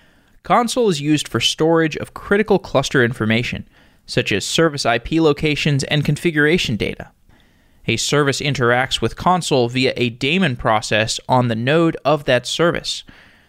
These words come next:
The daemon process periodically serves information to the Consul server over a gossip U D P protocol, and the daemon can also share data on a more immediate basis using T C P.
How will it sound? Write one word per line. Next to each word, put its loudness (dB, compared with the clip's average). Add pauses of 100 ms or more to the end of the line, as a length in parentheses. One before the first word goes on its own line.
(140)
The -2
daemon 0
process 0
periodically 0
serves 0
information 0 (180)
to 2
the -4
Consul 2
server 2
over 4
a 2
gossip 0
U 4
D 2
P 0
protocol, 0 (520)
and 2 (120)
the 0 (360)
daemon 2
can -2
also 2
share 2
data 2
on 2
a -2
more 2
immediate 0
basis 0
using -2
T -2
C 0
P. 0